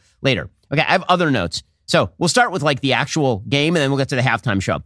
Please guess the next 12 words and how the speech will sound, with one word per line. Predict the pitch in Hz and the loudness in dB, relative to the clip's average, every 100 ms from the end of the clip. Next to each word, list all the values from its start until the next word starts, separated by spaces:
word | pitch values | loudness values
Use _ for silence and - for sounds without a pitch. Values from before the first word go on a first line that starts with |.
| - | -4
So | 160 | 0
the | 151 | 0
actual | 190 233 | 0 0
game, | 170 160 | 0 0
Patrick | 170 196 233 | 0 0 0
Mahomes | 139 135 | 2 2
is | 92 | 0
<laughs> | |
unbelievably | - - 226 - 214 170 - 104 120 | -2 0 0 -2 -6 -6 -6 -6 -8
good. | - - - - - - - | -6 -8 -8 -10 -18 -18 -6
I | - | 2
mean, | 156 147 | 2 0